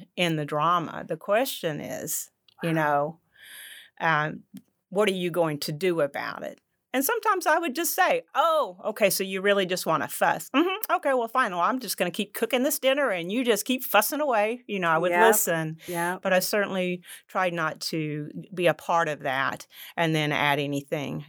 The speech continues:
Speaker 1: to it, teaching them that, okay, it's okay to let out some feelings and emotions, but
Speaker 2: And it's okay for
Speaker 1: do
Speaker 2: them.
Speaker 1: something about it.
Speaker 2: Right, to
Speaker 1: Right.
Speaker 2: be their own advocates.
Speaker 1: Yeah. Oh, I'm so glad you said <laughs> to be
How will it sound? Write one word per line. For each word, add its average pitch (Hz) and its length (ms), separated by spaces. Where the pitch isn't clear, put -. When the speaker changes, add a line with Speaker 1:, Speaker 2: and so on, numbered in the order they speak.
Speaker 1:
to 143 260
it, - 180
teaching 151 460
them 143 300
that, 135 380
okay, 156 320
it's 143 140
okay 180 320
to 143 100
let 147 200
out 139 180
some 151 160
feelings 139 400
and 139 120
emotions, 151 680
but 160 260
Speaker 2:
And 269 100
it's 285 140
okay 320 240
for 277 60
Speaker 1:
do 233 140
Speaker 2:
them. 254 80
Speaker 1:
something 160 340
about 135 300
it. - 80
Speaker 2:
Right, 285 380
to 151 60
Speaker 1:
Right. - 80
Speaker 2:
be 254 120
their 220 160
own 226 220
advocates. 156 640
Speaker 1:
Yeah. 139 300
Oh, 175 680
I'm 190 220
so 202 400
glad 185 380
you 190 80
said 311 500
<laughs> - 100
to 392 180
be 240 480